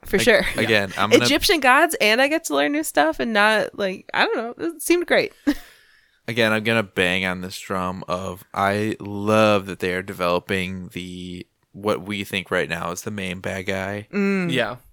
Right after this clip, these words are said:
Speaker 2: I, I just love the development and how you're, they're, the writers are trying to push you on his side. It's, I just think it's super great. I
Speaker 3: Yeah.
Speaker 2: think,
Speaker 1: Mm-hmm.
Speaker 2: I think it is so much more interesting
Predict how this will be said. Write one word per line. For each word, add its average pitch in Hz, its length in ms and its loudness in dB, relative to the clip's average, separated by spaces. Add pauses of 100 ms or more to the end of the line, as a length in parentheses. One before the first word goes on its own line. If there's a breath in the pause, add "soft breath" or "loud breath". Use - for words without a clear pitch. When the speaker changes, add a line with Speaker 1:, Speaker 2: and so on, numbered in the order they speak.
(140)
Speaker 2:
I, 110 180 4
I 107 120 6
just 107 200 0
love 95 360 2
the 95 100 -2
development 92 800 -4
and 92 500 -6
how 104 200 2
you're, 92 200 2
they're, 104 280 -2 (600)
the 113 220 0
writers 101 500 2
are 98 60 -2
trying 98 380 -2
to 101 120 -6
push - 460 -2
you 95 160 4
on 92 200 -2
his 98 300 -4
side. 107 500 2
It's, 113 200 -2 (100)
I 139 140 0
just 143 240 -6
think 110 120 -8
it's - 320 -8
super - 380 -8
great. - 400 -8
I 92 60 -2
Speaker 3:
Yeah. 117 160 2
Speaker 2:
think, 104 120 0
Speaker 1:
Mm-hmm. 170 120 -8 (320 loud breath)
Speaker 2:
I - 80 0
think 113 160 0
it 107 60 0
is 101 100 -2
so 110 200 2
much 113 220 -2
more 101 160 0
interesting 95 480 -2